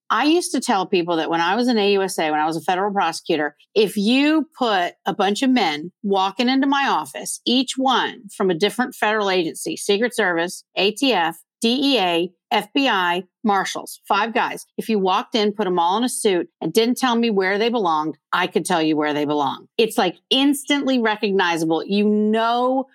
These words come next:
who's who. And I just have to say, I don't mean to insult either you or Jim. Secret Service dresses the best. And I have to tell you, Skip, there's probably a tie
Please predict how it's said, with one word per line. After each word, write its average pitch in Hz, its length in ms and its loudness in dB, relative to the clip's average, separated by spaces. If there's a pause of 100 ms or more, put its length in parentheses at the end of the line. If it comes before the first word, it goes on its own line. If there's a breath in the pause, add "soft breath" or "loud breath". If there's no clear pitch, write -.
(320 soft breath)
who's 240 340 2
who. 190 320 2 (220 loud breath)
And 180 100 0
I 180 180 0
just 294 300 -2
have 302 140 0
to 302 80 0
say, 208 360 -2
I 170 100 -2
don't 190 340 -2
mean 269 200 4
to 277 120 0
insult 262 440 0
either 254 280 2
you 277 180 2
or 294 80 2
Jim. 240 460 0 (180)
Secret 220 540 0
Service 262 360 2
dresses 277 520 0
the 196 120 0
best. 180 680 -2 (160)
And 233 120 2
I 233 120 2
have 254 560 -2
to 247 120 -2
tell 226 240 0
you, 190 200 2
Skip, 175 320 -2 (340)
there's 202 180 2
probably 220 560 -2
a 294 60 0
tie 180 760 -4